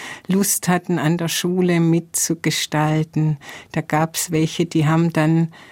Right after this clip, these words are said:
Deutschkurse für Frauen angeboten, die jetzt aus dem Ausland kommen und noch nicht so gut Deutsch können.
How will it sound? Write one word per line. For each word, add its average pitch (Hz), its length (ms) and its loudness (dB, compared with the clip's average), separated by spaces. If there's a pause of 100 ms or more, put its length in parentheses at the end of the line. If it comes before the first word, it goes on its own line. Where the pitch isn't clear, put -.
(160)
Deutschkurse 190 920 0
für 160 480 0 (340)
Frauen 185 600 0
angeboten, 170 880 2
die 170 140 -2
jetzt 165 260 -2
aus 156 180 0
dem 160 160 0
Ausland 180 600 0
kommen 180 460 2
und 175 140 2
noch 165 200 0
nicht 175 240 0
so 165 120 -8
gut 165 280 -2
Deutsch 165 380 -2
können. 190 440 2